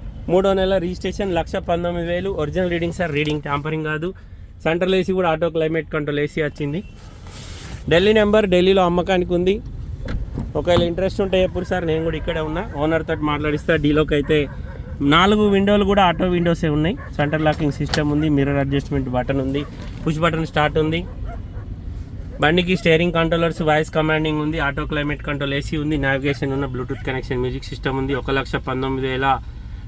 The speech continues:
నాలుగు వందల కిలోమీటర్ తిరిగింది. రీడింగ్ జెన్యూన్ సార్, రీడింగ్ ట్యాంపరింగ్ కాదు.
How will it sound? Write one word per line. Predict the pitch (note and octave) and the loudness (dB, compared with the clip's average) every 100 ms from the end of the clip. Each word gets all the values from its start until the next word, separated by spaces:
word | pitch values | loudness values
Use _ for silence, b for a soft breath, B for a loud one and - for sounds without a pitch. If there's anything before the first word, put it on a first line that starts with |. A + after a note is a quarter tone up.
| - | 2
నాలుగు | C#3+ E3 E3 | 4 6 4
వందల | E3 D#3+ | 2 2
కిలోమీటర్ | D3+ D3+ D#3+ D#3 | 2 0 0 0
తిరిగింది. | D#3 D#3+ D#3 | 2 2 2
రీడింగ్ | C#3+ D3 C#3+ | 0 0 2
జెన్యూన్ | C#3 C#3+ C#3+ | 2 4 2
సార్, | D3 C3 | 2 0
రీడింగ్ | C3 C3 B2 | 2 0 0
ట్యాంపరింగ్ | B2+ B2 C#3+ C#3 | 0 0 0 2
కాదు. | C#3 C#3+ | 2 0